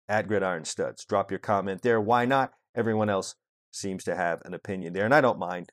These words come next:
You know, if you're commenting on something from the show, um, I'll have an intelligent conversation with anyone. Just don't be an idiot on Twitter. Tend to tune those out. I will hit that mute button quick. I will mute and block folks on Twitter that,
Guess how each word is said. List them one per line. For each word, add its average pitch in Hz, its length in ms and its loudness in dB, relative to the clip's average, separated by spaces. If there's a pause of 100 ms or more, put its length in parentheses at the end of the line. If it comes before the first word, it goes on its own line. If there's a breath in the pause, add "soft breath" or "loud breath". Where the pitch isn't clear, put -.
You 101 160 -6
know, 95 80 -4
if 85 100 -10
you're 104 120 -2
commenting 117 420 0
on 101 100 -2
something 98 300 -4
from 98 140 -6
the 87 80 -8
show, 92 340 -2 (300)
um, 92 260 -2
I'll 107 160 6
have 101 140 4
an 95 80 -6
intelligent 92 500 -2
conversation 85 680 -6 (240)
with 95 140 -8
anyone. 80 440 -8 (480)
Just 113 260 0
don't 92 220 -2
be 87 100 -4
an 80 100 -8
idiot 73 420 -16 (220)
on 78 160 -12
Twitter. - 360 -12 (720)
Tend 104 180 -2
to 92 60 -6
tune 104 300 0
those 87 260 0
out. 78 200 -6 (220 loud breath)
I 143 140 10
will 160 160 10
hit 151 160 8
that 131 160 8
mute 123 260 2
button 113 380 2 (420)
quick. - 480 4 (800)
I 117 140 6
will 131 260 10
mute 123 280 4
and 110 160 0
block 107 280 4
folks 98 460 -2
on 92 200 -6
Twitter 85 480 -6
that, 87 320 -4